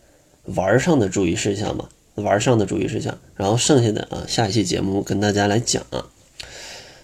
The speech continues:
其实说到玩儿啊，这个到了春天，大家少不了的就是需要去返璞归真啊。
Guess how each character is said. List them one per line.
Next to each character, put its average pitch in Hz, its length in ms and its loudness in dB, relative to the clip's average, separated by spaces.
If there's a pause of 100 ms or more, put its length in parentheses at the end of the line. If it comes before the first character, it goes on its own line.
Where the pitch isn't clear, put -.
(140)
其 - 160 6
实 202 120 4
说 196 200 6
到 185 120 10
玩 - 180 2
儿 117 160 8
啊， - 200 2
这 107 140 -2
个 101 80 -2
到 113 160 4
了 101 80 4
春 139 300 2
天， 104 300 -4 (220)
大 117 140 4
家 107 200 6
少 104 320 2
不 - 180 0
了 123 260 4
的 - 80 -6
就 107 160 0
是 87 140 0
需 - 180 0
要 104 160 4
去 95 380 0 (520)
返 131 400 2
璞 - 200 -8
归 107 300 0
真 95 200 0 (100)
啊。 - 280 -6